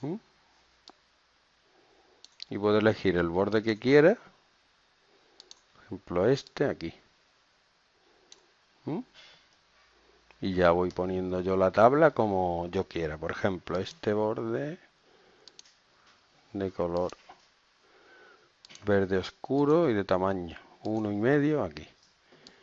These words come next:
A ver cómo queda. Pues vale.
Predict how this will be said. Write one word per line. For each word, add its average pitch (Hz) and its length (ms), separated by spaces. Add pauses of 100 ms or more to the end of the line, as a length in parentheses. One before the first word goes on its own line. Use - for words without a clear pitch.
(400)
A 90 60
ver 92 200
cómo 85 280
queda. - 240 (1900)
Pues 135 180
vale. 120 300